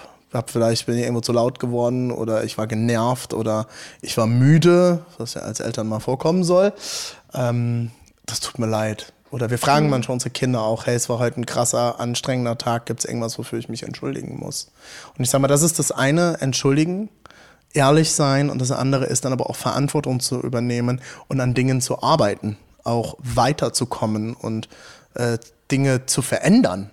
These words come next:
Speaker 1: Also wenn ich mich jeden Tag entschuldige für denselben Fehler, wird meine Frau halt irgendwann auch sagen, „Ja, sorry, Junge, also jetzt wird's halt irgendwann Zeit, dass du doch noch was veränderst.“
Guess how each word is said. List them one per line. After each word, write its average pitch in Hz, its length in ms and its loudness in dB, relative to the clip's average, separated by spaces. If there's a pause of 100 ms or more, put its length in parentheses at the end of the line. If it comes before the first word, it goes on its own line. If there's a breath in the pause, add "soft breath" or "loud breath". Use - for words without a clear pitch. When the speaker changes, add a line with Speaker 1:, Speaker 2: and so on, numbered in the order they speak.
Speaker 1:
Also 123 180 -2
wenn 131 100 2
ich 135 160 -2
mich 135 160 -2
jeden 147 180 2
Tag 147 220 2
entschuldige 135 380 0
für 147 120 -4
denselben 127 380 2
Fehler, 151 460 2 (380 loud breath)
wird 120 120 0
meine 127 200 2
Frau 127 200 0
halt 139 140 2
irgendwann 131 240 0
auch 135 140 0
sagen, 123 200 0
„Ja, 113 200 -2
sorry, 117 480 0
Junge, 107 260 -4 (140)
also 117 180 -4
jetzt - 420 -4 (300 loud breath)
wird's 151 220 -2
halt 139 100 4
irgendwann 147 300 2
Zeit, 135 320 0
dass 120 120 0
du 135 60 0
doch 127 160 -2
noch 107 140 -2
was 104 160 -4
veränderst.“ 104 540 -6